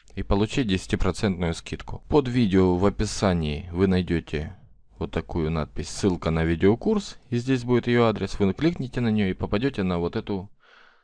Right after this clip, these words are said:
страницу, на которой мы сейчас с вами находимся. Вы можете изучить ее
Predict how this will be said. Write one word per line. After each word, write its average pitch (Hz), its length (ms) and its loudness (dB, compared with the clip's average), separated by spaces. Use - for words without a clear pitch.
страницу, - 680 -4
на 80 100 -6
которой 95 320 -4
мы 82 80 -4
сейчас - 400 -8
с - 80 -10
вами 80 180 -2
находимся. 69 800 -8
Вы 101 180 0
можете 95 640 -2
изучить 98 560 -8
ее 131 380 -4